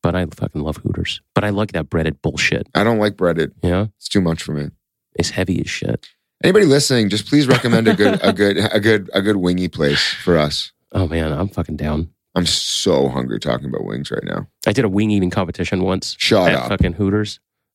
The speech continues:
Speaker 1: I had, me and my
Speaker 2: <laughs>
Speaker 1: friend would split,
Speaker 2: I
Speaker 1: uh,
Speaker 2: love your love for Hooters.
Speaker 1: Oh my God. I've been going there since I was, like, sixteen.
Speaker 2: Hell yeah.
Speaker 1: And it's for the wings. You know, it's nice to have girls walking around in short shorts
Speaker 2: Half naked.
Speaker 1: with their t-, tits out, but, like,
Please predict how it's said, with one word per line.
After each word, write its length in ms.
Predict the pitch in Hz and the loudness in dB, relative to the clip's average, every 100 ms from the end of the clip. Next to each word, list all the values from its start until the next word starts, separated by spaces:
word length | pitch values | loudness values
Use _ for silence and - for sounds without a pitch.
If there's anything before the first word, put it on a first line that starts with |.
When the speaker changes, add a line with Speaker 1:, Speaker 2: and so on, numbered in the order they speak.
| - | -4
Speaker 1:
I 120 | 92 | -2
had, 300 | 90 98 95 90 - - | 0 0 0 -4 -8 -2
me 160 | 104 123 | 2 4
and 100 | 123 | 4
my 100 | 101 | 4
Speaker 2:
<laughs> 100 | 120 | 0
Speaker 1:
friend 220 | 117 104 | -2 -2
would 160 | 104 - | -2 -2
split, 540 | - - 117 117 98 _ 92 | -4 -2 0 0 -2 _ -2
Speaker 2:
I 80 | |
Speaker 1:
uh, 60 | 98 | 2
Speaker 2:
love 140 | 101 | 4
your 140 | 107 110 | 4 4
love 240 | 87 90 | 4 4
for 140 | 87 78 | 4 4
Hooters. 460 | 80 71 65 - - | 4 4 0 -2 -4
Speaker 1:
Oh 120 | 104 | -2
my 120 | 78 | -4
God. 340 | 92 82 78 - _ _ _ | -4 -4 -4 -12 _ _ _
I've 100 | 104 | 0
been 140 | 180 120 | 2 2
going 160 | 110 | 0
there 100 | 98 | 0
since 120 | 92 101 | -2 -4
I 20 | |
was, 120 | 92 | -2
like, 120 | 87 | -4
sixteen. 540 | - 92 - 101 92 - 95 | -4 -6 -2 -2 -2 -4 0
Speaker 2:
Hell 160 | 101 | 0
yeah. 140 | 73 78 _ - | 0 -4 _ -2
Speaker 1:
And 180 | 123 127 | 0 0
it's 140 | 131 | -4
for 320 | - 143 151 143 | -2 2 2 2
the 80 | 113 | 2
wings. 540 | 151 104 76 - - _ - | 2 0 -4 -14 -14 _ -2
You 120 | 95 | 0
know, 200 | 85 92 | 0 0
it's 220 | 98 - | -2 0
nice 340 | 107 131 143 - | 0 0 -2 -4
to 100 | 110 | -2
have 220 | 117 104 | -2 -2
girls 260 | 110 117 98 | 0 0 0
walking 280 | 110 110 | -2 -2
around 360 | 95 95 110 104 | -2 0 0 -2
in 100 | 92 | -4
short 240 | - 113 | -2 -2
shorts 180 | - 113 | 0 2
Speaker 2:
Half 160 | 95 92 | 2 2
naked. 400 | 101 104 82 80 - | 2 2 -2 -4 -4
Speaker 1:
with 80 | 107 | -2
their 120 | 101 | 0
t-, 160 | 90 - - 90 | -2 -8 -10 -8
tits 220 | - 151 120 | -6 -4 -4
out, 140 | 95 | -2
but, 120 | 101 | -2
like, 400 | 95 87 82 - | 0 -2 -4 -8